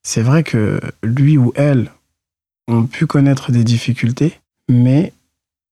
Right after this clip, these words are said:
ils ont réussi à mettre en place des mécanismes qui leur ont permis de passer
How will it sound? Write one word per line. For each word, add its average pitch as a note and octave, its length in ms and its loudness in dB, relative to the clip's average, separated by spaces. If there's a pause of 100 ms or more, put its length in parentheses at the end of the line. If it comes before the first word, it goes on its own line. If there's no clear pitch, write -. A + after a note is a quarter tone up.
ils B2+ 240 0
ont B2+ 60 2
réussi C#3 440 0
à C3 80 2
mettre B2+ 300 0
en A#2+ 80 0
place C#3 520 -2 (300)
des A2 100 -2
mécanismes C#3 760 0 (140)
qui - 120 -4
leur A#2+ 160 0
ont A2+ 100 0
permis C3+ 420 2
de A#2 100 0
passer C#3 640 -2